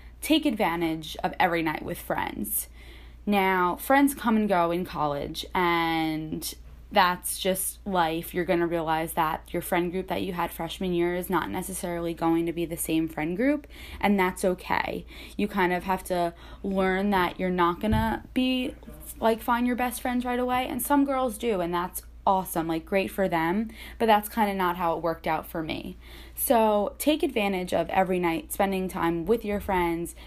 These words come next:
checking in on them, um, just being a good friend. And I think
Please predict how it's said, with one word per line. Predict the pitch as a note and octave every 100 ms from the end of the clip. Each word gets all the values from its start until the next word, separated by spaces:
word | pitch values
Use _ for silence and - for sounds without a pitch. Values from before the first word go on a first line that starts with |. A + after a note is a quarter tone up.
| -
checking | - C#4 C#4+ B3+
in | G#3 F#3
on | F#3 F#3
them, | F3 E3+ F3 - - - - -
um, | G3 F#3 F3 E3+ E3 F3+
just | D#4 -
being | B3+ A#3
a | G3+
good | F#3 F3+
friend. | F3 - D#3+ F#2+ F3+ -
And | F#3+
I | F#3
think | F#3+ G3+ G3+